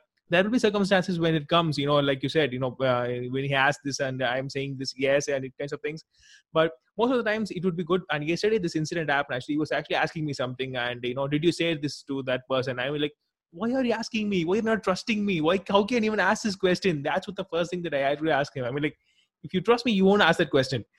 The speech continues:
I mean, like, yeah, clarification is right, but, you know, the way of asking and everything is different. And yeah, I think, I think, you know, if it comes to philosophy and stuff, I can just, I'll talk day and day and day, because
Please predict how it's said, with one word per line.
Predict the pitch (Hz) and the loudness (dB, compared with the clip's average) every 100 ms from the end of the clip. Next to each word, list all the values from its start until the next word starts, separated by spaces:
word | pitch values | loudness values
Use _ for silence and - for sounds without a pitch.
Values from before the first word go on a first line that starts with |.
| _ - | _ -10
I | 143 | 0
mean, | 143 | 0
like, | - | 2
yeah, | 196 190 | 4 4
clarification | - 156 233 226 202 208 | 4 4 6 4 4 4
is | 185 - _ - - - 143 | 0 -2 _ -20 -20 -12 2
right, | 139 170 147 | 4 4 4
but, | 143 135 | 2 4
you | 151 | 2
know, | 170 | 2
the | 147 | 2
way | 185 | 2
of | 190 | 4
asking | 147 151 151 | 2 0 -2
and | 143 | -2
everything | 139 139 | -2 -4
is | 139 | -4
different. | 160 143 131 | -4 -4 -4
And | 131 123 | -4 -4
yeah, | 127 185 143 104 - _ _ _ _ _ _ | 0 2 2 -2 -14 _ _ _ _ _ _
I | 165 | 2
think, | 156 | 4
I | 165 | 4
think, | 190 - - _ | 2 -2 -20 _
you | 175 | 4
know, | 196 | 4
if | 175 | 4
it | 196 | 2
comes | 226 | 2
to | 220 | 4
philosophy | 196 208 190 196 180 | 4 6 4 4 2
and | 151 | 2
stuff, | - 139 135 | 4 4 6
I | 139 147 | 4 6
can | 170 156 | 2 2
just, | 160 - - _ _ _ _ _ | -2 -6 -20 _ _ _ _ _
I'll | 135 196 175 | 2 4 6
talk | 196 202 156 | 6 4 6
day | 170 185 | 8 8
and | 170 | 6
day | 156 147 | 2 2
and | 139 | 2
day, | |
because | 139 175 175 | 2 4 2